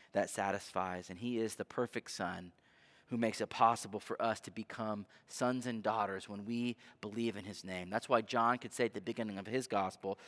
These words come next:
"To all who did receive him," that is Jesus,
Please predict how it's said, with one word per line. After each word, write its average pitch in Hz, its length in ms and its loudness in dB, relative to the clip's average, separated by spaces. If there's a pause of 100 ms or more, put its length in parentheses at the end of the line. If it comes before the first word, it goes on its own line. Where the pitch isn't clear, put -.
(160)
"To - 160 2
all 143 280 12
who 165 220 8
did 147 240 6
receive 135 420 0
him," 104 180 -2
that 127 140 6
is 131 160 4
Jesus, 101 520 -6